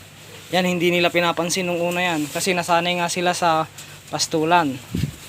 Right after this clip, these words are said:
Pero kalaunan, nung nainis na ako, syempre, nakakapagod din magdamo. Tas hindi nila kinakain. Ginutom ko sila, mga ka-farming. As in, talagang tinipid ko sila sa pagkain.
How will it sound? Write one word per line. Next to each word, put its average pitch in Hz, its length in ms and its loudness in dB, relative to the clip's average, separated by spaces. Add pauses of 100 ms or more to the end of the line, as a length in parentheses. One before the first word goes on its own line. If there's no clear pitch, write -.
(400)
Pero 175 240 4
kalaunan, 185 640 6
nung 175 560 -2
nainis 180 400 -2
na 202 80 6
ako, 170 160 2
syempre, 160 480 -4
nakakapagod 143 560 -2
din 156 160 -2
magdamo. 156 1400 -2
Tas 135 160 -4
hindi 160 240 -4
nila 160 80 -2
kinakain. 165 560 2
Ginutom 190 480 0
ko 185 80 2
sila, 190 240 6
mga 175 240 2
ka-farming. 175 400 2 (640)
As - 240 2
in, 185 80 2
talagang 175 320 4
tinipid 175 320 -2
ko 170 80 -4
sila 170 160 0
sa 165 160 -2
pagkain. 165 560 2